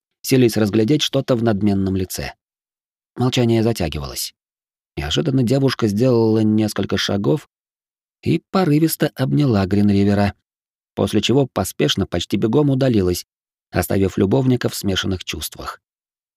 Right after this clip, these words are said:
Последним, приплясывая от сдерживаемых эмоций, вышел Виктор Хлюст, самый одаренный студент курса, величайший волшебник, обладающий сразу тремя атрибутами.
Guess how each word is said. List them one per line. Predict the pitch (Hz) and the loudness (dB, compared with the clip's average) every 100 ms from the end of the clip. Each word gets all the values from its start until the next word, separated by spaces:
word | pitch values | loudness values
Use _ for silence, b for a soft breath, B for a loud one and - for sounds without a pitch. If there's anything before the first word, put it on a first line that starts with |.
| _ _ | _ _
Последним, | - - 101 170 185 180 | -6 0 2 2 2 2
приплясывая | 175 170 156 147 147 139 | 2 2 2 2 2 0
от | 131 127 | 2 0
сдерживаемых | 113 117 120 120 120 117 117 123 | 0 0 2 4 4 4 2 2
эмоций, | 117 113 - 110 107 _ _ _ _ | 2 0 0 0 -2 _ _ _ _
вышел | 139 175 - 170 | 0 2 4 2
Виктор | 147 143 - 139 | 4 0 0 -4
Хлюст, | - 131 92 - - - _ _ - | 0 0 0 -4 -16 -20 _ _ -10
самый | - 147 143 | -2 2 2
одаренный | - 120 117 123 123 117 110 | 0 0 2 2 2 2 0
студент | 110 110 107 | 0 0 -2
курса, | - 85 - 82 - _ _ _ _ | -4 -8 -6 -6 -8 _ _ _ _
величайший | 95 92 - 85 82 85 | -2 0 0 -2 -2 -2
волшебник, | 80 78 135 147 160 - _ _ _ | -4 -2 0 2 0 -4 _ _ _
обладающий | 95 101 95 147 160 - 156 | 2 2 4 2 2 0 -2
сразу | 107 127 139 | 0 0 0
тремя | 131 113 101 104 | 0 0 2 0
атрибутами. | - 104 104 85 78 71 65 | -2 -6 -4 -4 -6 -8 -10